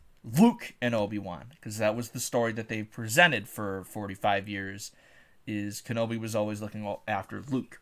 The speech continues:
And how does Revenge of the Sith end? Kenobi's looking after Luke. So then to have this whole story where he grows closer to the other Skywalker twin,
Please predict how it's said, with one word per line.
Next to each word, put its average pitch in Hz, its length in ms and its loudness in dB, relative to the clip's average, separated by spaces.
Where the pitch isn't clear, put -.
And 101 120 -10
how 110 140 4
does 107 160 -2
Revenge 107 300 0
of 101 80 -8
the 104 80 -6
Sith - 300 0
end? 123 340 0
Kenobi's 107 420 -6
looking 107 260 -6
after 98 300 -8
Luke. 135 400 2
So - 160 -4
then 147 180 0
to 131 80 8
have 127 300 8
this 123 200 -2
whole 190 220 -2
story 143 560 2
where 131 120 2
he 131 80 4
grows 131 260 2
closer 123 420 0
to 117 280 0
the 107 180 -4
other 202 200 8
Skywalker 101 680 6
twin, 92 320 -6